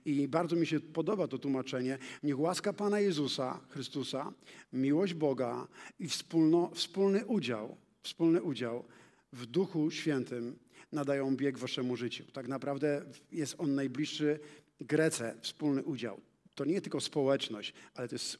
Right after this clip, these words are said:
udział, wspólny udział w tym, co jest w Duchu Świętym. I dzisiaj chciałbym mówić właśnie o koinonii, o, w tym wspólnym udziale, ale chciałbym, żebyście przez chwilę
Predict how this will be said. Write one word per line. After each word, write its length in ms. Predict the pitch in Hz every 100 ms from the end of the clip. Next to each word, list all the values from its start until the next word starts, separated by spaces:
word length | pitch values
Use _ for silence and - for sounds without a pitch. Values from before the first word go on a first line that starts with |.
| _
udział, 360 | 226 180 110 98
wspólny 440 | - - 147 139
udział 380 | 185 135 117 113 -
w 140 | -
tym, 300 | - 147 131
co 120 | 123
jest 120 | 120 107
w 40 |
Duchu 240 | 135 123
Świętym. 480 | - 127 113 113 107 - - - -
I 320 | 160 143 143 - - 131
dzisiaj 260 | 196 277
chciałbym 340 | - 226 185 180
mówić 280 | 202 190
właśnie 460 | 139 170 - 160 165 -
o 120 | 180
koinonii, 840 | 175 170 165 156 185 147 120 165 147 - - -
o, 220 | 151 139
w 60 | -
tym 160 | 147
wspólnym 500 | 131 - 202 226 233
udziale, 500 | 208 143 170 127 131 - - -
ale 140 | - 143
chciałbym, 440 | - 262 247 302
żebyście 360 | 208 190 - 170
przez 200 | 180 143
chwilę 360 | 214 220 208